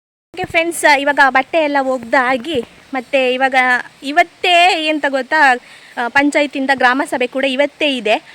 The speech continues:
ಹಾಗಾಗಿ ಇವತ್ತು ಹೋಗಲೇಬೇಕು ಅಂತ ನಾನು ನಿರ್ಧಾರ ಮಾಡ್ಕೊಂಡಿದ್ದೆ ಮುಂಚೆನೆ. ಹಾಗೆ ಹೋಗಿ ಬರಬೇಕು ಗ್ರಾಮ ಸಭೆಗೆ. ಹಾಗೆ ಮನೆಯಲ್ಲಿ ಅಮ್ಮ ಸಂಘದ ಭಜನೆ ಆಗ್ತಾ ಇದೆ, ಅವರೆಲ್ಲರೂ ಬಂದಿದ್ದಾರೆ, ಎಲ್ಲರೂ ಭಜನೆ ಮಾಡ್ತಾ ಇದ್ದಾರೆ. ಆ,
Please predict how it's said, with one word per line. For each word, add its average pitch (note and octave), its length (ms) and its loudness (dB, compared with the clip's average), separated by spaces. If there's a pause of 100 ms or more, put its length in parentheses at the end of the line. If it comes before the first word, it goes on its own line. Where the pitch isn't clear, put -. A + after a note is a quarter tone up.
(120)
ಹಾಗಾಗಿ D4 560 0 (580)
ಇವತ್ತು C4+ 340 -4
ಹೋಗಲೇಬೇಕು D4 800 0
ಅಂತ D4 180 -2
ನಾನು C4+ 220 0
ನಿರ್ಧಾರ C4 340 0
ಮಾಡ್ಕೊಂಡಿದ್ದೆ C#4 560 -4
ಮುಂಚೆನೆ. B3+ 440 -4 (480)
ಹಾಗೆ D#4+ 240 0
ಹೋಗಿ D#4 300 -2
ಬರಬೇಕು C#4+ 440 -2
ಗ್ರಾಮ C4 260 -2
ಸಭೆಗೆ. A3+ 360 -6
ಹಾಗೆ C#4+ 280 -4 (640)
ಮನೆಯಲ್ಲಿ F4+ 480 2 (380)
ಅಮ್ಮ D4+ 200 -2
ಸಂಘದ C#4+ 380 -2
ಭಜನೆ B3+ 320 -2
ಆಗ್ತಾ C4+ 340 -2
ಇದೆ, A#3+ 220 -4 (460)
ಅವರೆಲ್ಲರೂ C4 320 -4
ಬಂದಿದ್ದಾರೆ, B3+ 440 -2
ಎಲ್ಲರೂ C4 520 -2 (560)
ಭಜನೆ C4+ 260 -2
ಮಾಡ್ತಾ D4 260 -4
ಇದ್ದಾರೆ. G#3+ 240 -4 (420)
ಆ, A3+ 60 -4